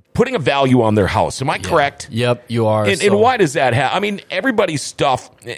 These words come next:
Speaker 1: you see it all the time. It doesn't matter if you're looking at buying a motorcycle, a, a car, or a home. It seems like everybody wants more than it's really worth.
Speaker 2: Yeah, yeah. And it's,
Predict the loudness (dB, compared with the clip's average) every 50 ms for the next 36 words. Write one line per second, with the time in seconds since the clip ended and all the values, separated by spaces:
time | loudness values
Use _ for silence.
0 | -12 -16 -20 -20 -20 -12 -10 -8 -8 -8 -6 -4 -2 0 2 2 2 0 0 -2
1 | -4 -4 -4 -4 -4 -2 -4 -4 -4 -4 -6 -6 -4 -4 -4 -4 -6 -4 -4 -4
2 | -2 -2 -4 -2 0 0 0 0 0 2 4 4 4 4 2 -2 -2 -2 -2 -2
3 | -2 0 0 0 0 -2 -4 -6 -8 -6 -6 -2 0 2 4 4 2 2 2 2
4 | 2 2 2 4 4 4 4 4 2 -2 -6 -10 -18 -20 -20 _ _ _ _ _
5 | -8 -6 -4 -2 -2 0 0 2 2 2 2 0 2 2 2 0 -2 0 2 2
6 | 2 2 2 0 -2 -2 -2 -2 0 0 0 0 0 0 -2 -2 -4 -6 -10 -14
7 | -20 -20 _ _ _ -10 -6 -4 -2 -2 -2 -2 -2 -4 -6 -6 -6 -4 -4 -2
8 | -2 -4 -4 -4 -6 -4 -4 -4 -4 -6 -8 -14 -16 -16